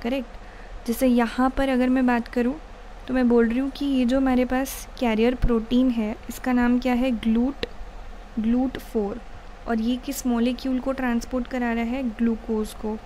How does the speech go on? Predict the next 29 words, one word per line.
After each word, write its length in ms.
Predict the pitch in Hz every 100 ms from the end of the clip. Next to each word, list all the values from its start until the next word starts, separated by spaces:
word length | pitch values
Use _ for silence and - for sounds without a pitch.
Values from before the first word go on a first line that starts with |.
| - - -
Glucose 440 | 233 226 240 247
के 100 | 262
molecule 520 | 240 226 220 - 226
को 120 | 220
transport 560 | 226 226 214 214 - 214
करा 280 | - 208 202
रहा 100 | 202
है। 240 | 202 208 226 - - - - - - - - - - - - - - - - - - - - - - -
So 160 | -
इस 180 | - 262
diagram 520 | 247 240 226 240 247
के 80 | 247
अंदर 220 | 240 240
आप 100 | 240
देखिए, 420 | 220 220 220 285
these 300 | 285 240 240
are 160 | 240 226 214
the 100 | 254 370 - - - -
carrier 360 | 254 220 226 254 -
proteins। 540 | 226 208 208 208 - - - -
तो 80 | 240
वो 100 | 247
क्या 180 | 262 254
कर 220 | 254 240
रहे 160 | 233
हैं, 200 | 233 254 311 - - - - -
ये 140 | 220 247
molecules 760 | 233 214 226 226 254 254 247 -
उन्होंने 380 | 240 240 240